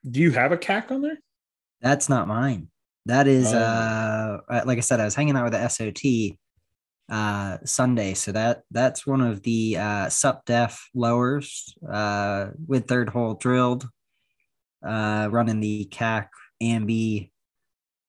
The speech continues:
Speaker 2: uh, full auto safety.
Speaker 1: I, I can agree with you there. Uh, the, the cac auto safety, I guess, is, like, unobtainium. I think you can only get it if you call cac,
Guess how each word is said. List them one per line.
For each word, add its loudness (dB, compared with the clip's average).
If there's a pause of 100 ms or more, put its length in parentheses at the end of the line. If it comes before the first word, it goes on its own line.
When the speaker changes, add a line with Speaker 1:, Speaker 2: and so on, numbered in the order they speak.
(460)
Speaker 2:
uh, -2
full -2
auto 0 (680)
safety. -12 (440)
Speaker 1:
I, -2 (100)
I -6
can -12
agree -6
with -8
you -8
there. -12 (240)
Uh, -2
the, -10 (600)
the -10
cac -4
auto 0
safety, 0
I 0
guess, -2
is, -4
like, -10
unobtainium. -2 (340)
I 0
think 0
you 2
can 0
only 2
get 2
it 0
if 0
you -6
call -2
cac, -8